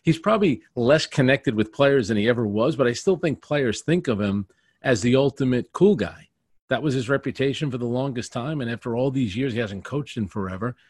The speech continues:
I think that still resonates with people. But something that Jeff Van Gundy told me years ago, it, I was so happy when he told me this 'cause I always liked Pat Riley. I always admired him. I think he's phenomenal.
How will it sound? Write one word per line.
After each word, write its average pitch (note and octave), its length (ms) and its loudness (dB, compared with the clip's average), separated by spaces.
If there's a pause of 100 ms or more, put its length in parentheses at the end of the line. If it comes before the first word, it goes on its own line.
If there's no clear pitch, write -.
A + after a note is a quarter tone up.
(220)
I B2 80 -2
think C#3+ 220 -4
that B2 160 -4
still B2+ 220 -4
resonates B2 440 -4
with A2 140 -10
people. D#3+ 260 -6
But G2+ 220 -8
something G3 340 -2
that D3+ 140 2
Jeff C#3+ 200 0
Van A#2+ 200 -4
Gundy A2+ 280 0
told A2 280 -4
me G2 180 -6 (600)
years A#2 400 0
ago, G#2 420 -4 (200)
it, F3+ 180 2
I F#3+ 100 4
was F3 160 0
so A3 120 2
happy F#3 280 2
when C3+ 100 2
he A#2 80 0
told C3 260 0
me A2 60 0
this F#2 140 -6
'cause B2+ 160 -2
I C#3+ 160 4
always G#2+ 340 0 (120)
liked A2 220 -6
Pat F#2 200 -10
Riley. F2 260 -8
I A2 40 -4
always A#2+ 240 0
admired F#2+ 340 -6
him. G2 60 -8
I G#2+ 40 -8
think G#2 220 -10
he's F2 180 -8
phenomenal. F#2+ 640 -6